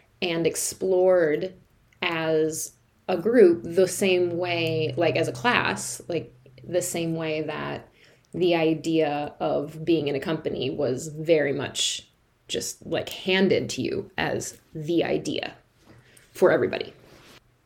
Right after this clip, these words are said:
When you have something that's so driven to you, like, if you're playing a movie over and over and over and over again, the chances for you to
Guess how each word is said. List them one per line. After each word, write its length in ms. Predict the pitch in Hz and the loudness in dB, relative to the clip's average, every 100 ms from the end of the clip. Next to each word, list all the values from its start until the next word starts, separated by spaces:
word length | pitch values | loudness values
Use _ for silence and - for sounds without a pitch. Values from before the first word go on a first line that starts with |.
| _ | _
When 200 | 202 220 | 6 8
you 140 | 220 208 | 8 6
have 420 | 202 226 262 262 | 2 0 2 2
something 680 | - 208 202 185 170 165 180 - - - | 4 4 6 2 0 -2 -4 -10 -12 -2
that's 220 | 190 - | 0 2
so 560 | - 208 202 196 196 | 2 4 8 10 8
driven 720 | 190 170 175 208 190 165 160 | 6 4 6 6 6 2 0
to 140 | 165 - | -4 -2
you, 280 | 151 101 - | 0 0 0
like, 160 | 170 | 0
if 140 | 165 - | 2 2
you're 80 | 175 | 2
playing 360 | - 233 220 | 4 4 4
a 40 | 180 | 6
movie 480 | 180 196 160 - - | 6 4 2 -2 0
over 400 | 190 208 190 156 | 6 6 6 2
and 220 | 147 135 - | -4 -4 4
over 380 | 185 180 160 | 6 6 2
and 220 | - 160 - | -4 -6 -4
over 340 | 175 175 165 | 0 0 0
and 240 | 165 - - | -4 -6 0
over 380 | 196 226 202 - | 4 4 4 -4
again, 480 | - - - - - - - - - - - _ _ _ _ _ _ _ _ _ - | -4 -6 -6 -10 -14 -20 -20 -20 -20 -20 -20 _ _ _ _ _ _ _ _ _ 4
the 160 | 202 | 6
chances 640 | 202 - 226 285 277 208 202 | 6 4 4 4 6 4 4
for 160 | 196 | 2
you 680 | 185 190 226 185 165 165 - - | 4 6 8 8 8 4 0 -8
to 680 | - 196 185 170 165 160 - | 0 6 6 6 4 2 -2